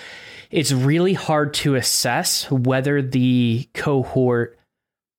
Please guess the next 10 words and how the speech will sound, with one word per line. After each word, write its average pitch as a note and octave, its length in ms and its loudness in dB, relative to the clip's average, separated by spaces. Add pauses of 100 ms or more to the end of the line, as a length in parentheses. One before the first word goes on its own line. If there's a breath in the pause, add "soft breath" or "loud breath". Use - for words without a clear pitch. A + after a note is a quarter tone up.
(340)
deserved B2 800 0
the A#2+ 120 0
full - 800 0
refund C3+ 760 0
amount A2+ 480 2
without A2 540 -2
talking B2 560 0
to - 140 -2
the A2 120 4
instructors A2 640 0